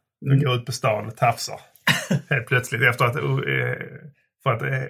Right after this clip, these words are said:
Speaker 1: under hela sitt liv suttit och tittat på tjejer bara.
Speaker 2: Ja, och sen så nu
Speaker 1: Ja,
Speaker 2: tänker jag
Speaker 1: det är inte omöjligt. Det är
Speaker 2: Nej,
Speaker 1: inte en
Speaker 2: jag
Speaker 1: helt
Speaker 2: tror det.
Speaker 1: orimlig tanke.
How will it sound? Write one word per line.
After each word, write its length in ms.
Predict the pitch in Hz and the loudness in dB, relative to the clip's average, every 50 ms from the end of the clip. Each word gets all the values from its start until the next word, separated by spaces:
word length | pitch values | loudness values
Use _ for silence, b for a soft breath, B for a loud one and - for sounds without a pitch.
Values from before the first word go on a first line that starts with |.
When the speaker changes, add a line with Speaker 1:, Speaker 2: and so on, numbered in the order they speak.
| - | -8
Speaker 1:
under 200 | - 135 127 127 | -6 -2 2 4
hela 120 | 131 131 120 | 4 4 4
sitt 160 | 117 131 127 | 4 2 4
liv 180 | 135 123 113 110 | 4 4 2 2
suttit 320 | - - 123 131 - - | 0 -2 -4 -4 -6 -8
och 140 | 127 - - | -8 -4 -2
tittat 360 | - 139 139 - - 107 - | 0 0 0 -2 -6 -10 -8
på 80 | - 110 | -10 -6
tjejer 380 | - - 123 117 113 113 110 | -2 0 2 2 2 0 -2
bara. 240 | - - - - - - - | -4 -8 -10 -12 -14 -4 0
Speaker 2:
Ja, 320 | 151 151 143 143 147 147 143 139 - | 2 4 4 4 2 0 -2 -4 -4
och 140 | - 135 131 | -4 -4 -2
sen 140 | - 127 123 | -2 -2 -2
så 100 | 120 135 | -2 -2
nu 280 | 139 131 127 120 117 - | -2 0 0 -2 0 2
Speaker 1:
Ja, 180 | 120 117 113 123 | 6 6 6 6
Speaker 2:
tänker 140 | 131 139 - 92 | 4 2 -2 -4
jag 260 | 95 - - - 120 | -6 -6 -6 -2 2
Speaker 1:
det 60 | - 113 | 4 4
är 100 | 113 117 | 4 4
inte 140 | 117 110 104 | 2 0 0
omöjligt. 540 | 127 170 175 131 110 107 113 - - - _ | 2 2 2 2 2 0 -2 -6 -10 -10 _
Det 60 | - 127 | 2 4
är 40 | |
Speaker 2:
Nej, 80 | 127 202 | 4 6
Speaker 1:
inte 100 | 208 - | 6 6
en 60 | 135 | 6
Speaker 2:
jag 60 | 156 | 6
Speaker 1:
helt 120 | 170 - - | 6 6 4
Speaker 2:
tror 120 | 139 143 | 2 2
det. 60 | 151 | 4
Speaker 1:
orimlig 280 | 143 135 127 120 120 120 | 4 2 2 2 0 0
tanke. 380 | 127 131 143 143 - - 117 | 2 2 2 0 -2 -6 -8